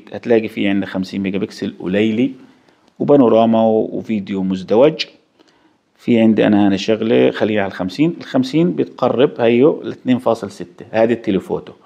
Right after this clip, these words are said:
لما تيجي هنا بتغير، هاي لايكا، لايكا حيوي، وهيك لايكا كلاسيك، بتغير يعني من هذا المكان، بس نقرة زي هيك.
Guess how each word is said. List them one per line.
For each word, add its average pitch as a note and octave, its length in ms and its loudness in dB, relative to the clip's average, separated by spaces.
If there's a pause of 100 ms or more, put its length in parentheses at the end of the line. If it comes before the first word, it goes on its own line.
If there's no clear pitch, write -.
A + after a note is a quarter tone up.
لما A#2 160 4
تيجي E3+ 300 4
هنا D#3+ 180 6
بتغير، A#2 640 4 (180)
هاي G2+ 140 0
لايكا، A#2 640 2
لايكا G2+ 460 0
حيوي، C#3 480 2
وهيك A2+ 380 -4
لايكا G#2+ 440 2
كلاسيك، F#2+ 460 -6
بتغير F#2 440 0
يعني E2+ 180 -4
من E2+ 100 -4
هذا E2+ 180 -4
المكان، E2 300 -6
بس G2 220 -8
نقرة F2 260 -4
زي D#2 140 -12
هيك. - 300 -18